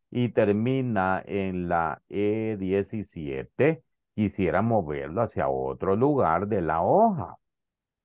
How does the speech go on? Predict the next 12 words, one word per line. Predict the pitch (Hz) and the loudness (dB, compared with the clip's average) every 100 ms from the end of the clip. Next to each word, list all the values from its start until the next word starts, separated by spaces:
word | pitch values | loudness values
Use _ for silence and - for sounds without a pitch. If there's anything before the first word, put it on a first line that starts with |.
| _ _ _ _ _ _ _ _ _ _ _ _ _ _ _ _ _ - - - _ _ _ _ _ _ - | _ _ _ _ _ _ _ _ _ _ _ _ _ _ _ _ _ -20 -20 -20 _ _ _ _ _ _ -2
Observe | 123 117 180 170 170 | 0 4 4 4 2
cuando | 139 120 110 101 104 104 | 4 2 2 2 4 4
yo | 107 139 | 4 2
me | 143 | 0
ubico | 120 113 147 - 139 143 143 87 | 0 -2 -4 -4 -2 2 2 0
en | 113 117 117 117 107 | -2 -2 -2 -6 -4
cualquier | 123 110 - 165 151 | -2 -2 -2 -2 0
borde, | 131 131 143 127 117 87 80 71 69 | 2 4 6 4 0 -6 -10 -10 -8
borde | 87 120 139 151 151 147 135 151 139 | 2 4 6 4 0 -2 -4 -2 0
del | 110 95 95 | 0 0 -2
rango | 110 131 139 143 139 131 143 143 | -2 -2 -2 -4 -6 -2 0 0
seleccionado. | 127 120 98 78 - 80 76 60 92 92 | 0 0 0 -4 -8 -6 -6 -8 -10 -16